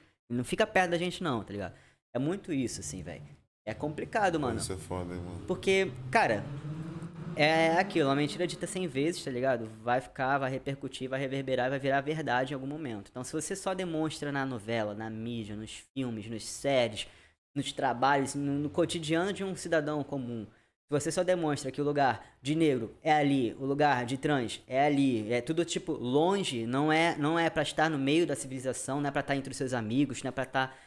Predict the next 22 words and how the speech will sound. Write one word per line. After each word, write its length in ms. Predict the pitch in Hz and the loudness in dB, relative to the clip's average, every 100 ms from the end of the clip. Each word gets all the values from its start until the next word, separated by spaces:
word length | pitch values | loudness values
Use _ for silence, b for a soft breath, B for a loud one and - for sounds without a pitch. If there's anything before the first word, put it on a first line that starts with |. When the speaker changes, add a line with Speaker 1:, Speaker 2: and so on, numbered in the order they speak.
| B B _ | B B _
Speaker 1:
saca? 320 | 156 139 127 113 | 2 2 0 -2
Você, 340 | 147 139 131 B _ | 0 0 -2 B _
pô, 160 | 160 151 | 2 2
o 60 | - | 4
cara 500 | 160 165 208 214 208 | 4 6 4 2 2
negro 260 | 180 196 | 2 0
não 80 | 277 | 0
tem 240 | 269 233 | 2 4
um, 460 | 196 185 170 170 165 | 4 2 0 0 0
um 60 | 160 | 0
cargo 340 | 147 143 147 | 2 2 2
de 100 | 147 | 0
chefia, 720 | - 135 - 127 156 165 143 | 0 -2 -2 2 4 6 4
não 100 | 139 | 2
pode 300 | 147 190 156 | 4 2 2
ter 100 | 165 | 2
essas 220 | 147 135 | 0 -2
porra, 260 | - 135 113 | -2 0 0
tá 60 | 110 | 0
ligado? 260 | 113 110 | 0 0
É, 200 | 104 135 - | -2 -4 -4
é, 200 | 135 | -8